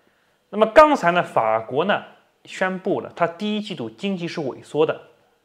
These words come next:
英国宣布呢，今年冬季要对六百万户家庭限电拉闸。啊，那么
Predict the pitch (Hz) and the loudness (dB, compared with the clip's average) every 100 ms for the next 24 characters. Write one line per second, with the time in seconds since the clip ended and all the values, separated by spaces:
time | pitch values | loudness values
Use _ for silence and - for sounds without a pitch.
0 | _ _ _ - 277 294 202 170 170 202 | _ _ _ -6 0 0 4 2 2 -4
1 | 202 185 120 113 226 175 170 208 202 190 | -2 -4 -4 -4 -4 -4 -4 -4 -6 -6
2 | 139 156 143 143 175 226 220 120 135 139 | -4 2 0 2 -2 0 0 2 0 -2
3 | 135 165 131 - _ _ - 175 175 127 | -4 -6 -8 -12 _ _ 0 0 0 -8
4 | 123 _ - - 220 180 180 147 - 170 | -14 _ -12 -6 -4 -4 -6 -10 -8 -4
5 | 170 165 107 117 - _ _ _ _ _ | -2 -2 -4 -6 -12 _ _ _ _ _
6 | _ _ _ _ _ _ - 208 - - | _ _ _ _ _ _ -6 -6 -6 -12
7 | - _ _ - 220 220 - | -20 _ _ 0 4 6 4